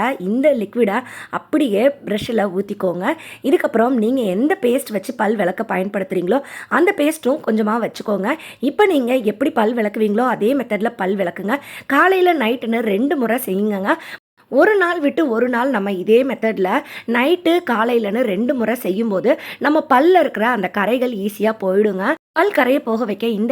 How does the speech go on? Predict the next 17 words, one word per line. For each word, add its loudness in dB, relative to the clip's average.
ஐடியா -2
ட்ரை -4
பண்ணுங்க. -4
அடுத்தது 4
நம்ம 0
வீட்ல -2
குழந்தைங்களுக்கு -2
இல்ல 0
பெரியவங்களுக்கு -2
இந்த 6
மாதிரி 0
பல்லுல 0
ஏதாவது -2
சொத்தப்பல் -4
இருக்கும், -2
அதனால 2
நமக்கு -6